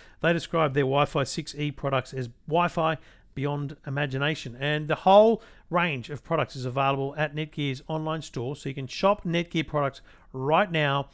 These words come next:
at the Netgear website, so netgear dot com dot A U.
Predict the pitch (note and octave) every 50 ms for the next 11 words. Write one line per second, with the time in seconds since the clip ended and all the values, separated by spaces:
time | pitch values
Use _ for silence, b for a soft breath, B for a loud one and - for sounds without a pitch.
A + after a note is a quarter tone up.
0 | b b b b - - - F3 E3+ E3+ - F3 D3+ D3+ D3+ C#3+ - D#3 C#3+ C#3
1 | C#3 C#3 C3+ D3 C3 C3 C3 - - D3+ A#2+ A#2+ - - C3+ C#3+ E3 - - E3+
2 | D3 D3+ C#3 - - D#3 D3+ C#3+ C3 B2+ A#2 A#2 A#2+ B2+ A#2+